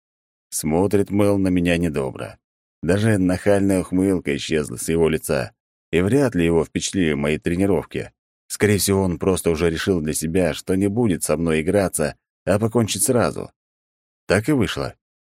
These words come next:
Я протянул клинок, соблюдая дуэльный кодекс, как делали прочие клановцы, выходившие до меня.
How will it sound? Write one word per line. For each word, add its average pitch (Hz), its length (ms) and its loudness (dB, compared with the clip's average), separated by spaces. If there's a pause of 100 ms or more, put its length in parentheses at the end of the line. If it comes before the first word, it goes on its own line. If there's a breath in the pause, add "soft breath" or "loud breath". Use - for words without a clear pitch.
(340)
Я 76 180 -2
протянул 85 460 0
клинок, 87 440 0
соблюдая 85 480 0
дуэльный 85 380 2
кодекс, 82 440 -2
как 85 200 -4
делали 82 320 0
прочие 80 380 -4
клановцы, 80 520 -2
выходившие 80 540 -2
до 78 80 -2
меня. 78 360 -2